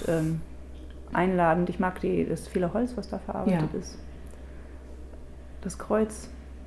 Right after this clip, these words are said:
Speaker 1: und auch wie das Licht einfällt, das
Speaker 2: Ja.
Speaker 1: gefällt mir. Das kommt ja so ein bisschen indirekt von oben.
Speaker 2: Mhm.
Speaker 1: Das finde ich schön und angenehm.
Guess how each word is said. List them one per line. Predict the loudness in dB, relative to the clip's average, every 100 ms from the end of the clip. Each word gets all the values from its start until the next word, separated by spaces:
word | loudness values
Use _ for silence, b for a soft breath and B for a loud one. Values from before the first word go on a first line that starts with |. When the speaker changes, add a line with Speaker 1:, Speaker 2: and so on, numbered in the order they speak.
| -12 -4
Speaker 1:
und | 2
auch | 4
wie | 4
das | 4 8
Licht | 6 6
einfällt, | 2 2 0 0
das | 8
Speaker 2:
Ja. | 8 8
Speaker 1:
gefällt | 4 2
mir. | 0 0
Das | 0 0
kommt | 0 0
ja | 0
so |
ein | 0
bisschen | 0 0
indirekt | 2 0 -2 -2
von | 0
oben. | 0 8 10
Speaker 2:
Mhm. | 12 10 6 4 B B B -8 -8
Speaker 1:
Das | -8 -6
finde | -2 -2
ich | -4
schön | -4 -2 0
und | 0 -2 -8 -10 -4
angenehm. | -2 0 -2